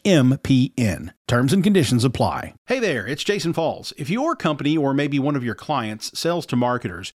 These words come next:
you look for advertising channels that guarantee business marketers are paying attention, right? Let me introduce you to the Marketing Podcast Network. You're listening to it right now.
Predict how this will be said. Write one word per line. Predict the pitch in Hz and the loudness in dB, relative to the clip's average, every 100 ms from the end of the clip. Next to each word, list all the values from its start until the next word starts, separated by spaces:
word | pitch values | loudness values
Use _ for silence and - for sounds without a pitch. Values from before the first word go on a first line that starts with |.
| _ _ | _ _
you | 151 254 | -4 -2
look | 262 254 | 0 -2
for | 175 160 | -2 -2
advertising | 160 160 139 139 127 120 | -2 -2 -2 -4 -2 -4
channels | - 123 127 120 | -2 -4 -4 -4
that | 120 135 | -8 -4
guarantee | 135 202 233 185 147 120 117 | -4 -2 -4 -2 -2 -2 -2
business | 117 165 190 202 - | -2 -2 -2 -6 -4
marketers | 117 117 123 135 | -4 -4 -4 -4
are | 160 | -4
paying | - 120 143 | -4 -4 -4
attention, | 214 202 117 | -4 -4 -4
right? | 101 101 170 - _ _ _ _ _ _ | -4 -6 -8 -14 _ _ _ _ _ _
Let | 147 220 240 | -2 0 -2
me | 233 | -2
introduce | 208 202 160 147 - | -2 0 0 0 0
you | 123 165 | -2 -2
to | 135 | -4
the | |
Marketing | 113 120 120 147 147 | -2 -2 -4 -4 -4
Podcast | 120 104 - 113 - | -6 -6 -8 -8 -6
Network. | 139 113 92 - _ _ | -6 -6 -14 -18 _ _
You're | 117 | -4
listening | 156 175 120 | -4 -2 -2
to | 135 | -2
it | 131 | -2
right | 139 147 | -2 -2
now. | 170 180 - | -4 -6 -12